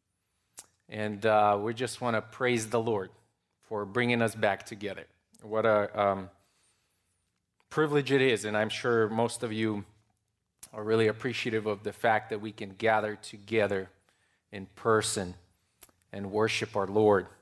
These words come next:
Please bow down with me as we pray before we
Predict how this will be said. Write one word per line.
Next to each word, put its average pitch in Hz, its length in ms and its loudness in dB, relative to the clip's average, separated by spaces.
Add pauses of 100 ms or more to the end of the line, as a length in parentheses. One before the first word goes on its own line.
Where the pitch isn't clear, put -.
(1700)
Please 123 160 -2
bow 110 220 2
down 123 380 2
with 117 200 -4
me 127 160 2
as 107 180 0
we 107 280 -4 (500)
pray 110 400 2
before 107 400 -8
we 101 280 -6